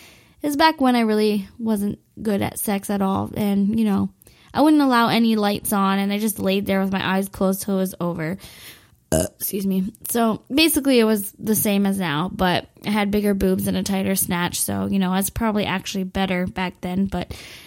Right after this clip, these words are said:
anyway, yeah, he was really cool. So, um, I looked him up on Facebook, and I saw that he just celebrated his one-year anniversary with his girlfriend by going on a nice wine tour, which is, like, the whitest shit I've ever heard of. And,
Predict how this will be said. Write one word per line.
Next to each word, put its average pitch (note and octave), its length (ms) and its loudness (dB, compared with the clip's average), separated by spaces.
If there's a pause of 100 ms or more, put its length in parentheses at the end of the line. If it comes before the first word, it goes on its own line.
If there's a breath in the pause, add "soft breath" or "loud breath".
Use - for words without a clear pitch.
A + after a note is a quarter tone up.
anyway, B3 560 4 (200 soft breath)
yeah, G4+ 120 2
he G4 100 6
was F4+ 120 4
really G#4+ 240 4
cool. C#4+ 340 4 (260 soft breath)
So, - 200 0
um, C#4 480 4
I - 140 0
looked E4 180 -2
him F4+ 100 4
up E4 160 2
on D#4 140 2
Facebook, A3 800 -2
and A3 260 2
I A3 60 2
saw C4 240 2
that C4 100 2
he B3 160 -2
just D#4 300 -2
celebrated B3+ 640 2
his A3+ 240 2
one-year C4 460 2
anniversary A3+ 960 0
with G#3 220 -4
his G3+ 180 -4
girlfriend G#3+ 800 0
by A3 160 0
going G#3+ 440 0
on G3+ 220 -2
a A3+ 80 -2
nice A#3 420 -2
wine D4+ 440 2
tour, A3 720 2 (540 loud breath)
which B3 260 0
is, A#3 160 -2
like, A3 300 -4
the A#3 120 2
whitest C4 460 2
shit C4 380 0
I've B3 160 0
ever A#3 400 0
heard C4+ 320 0
of. G#3 420 0
And, G#3+ 500 0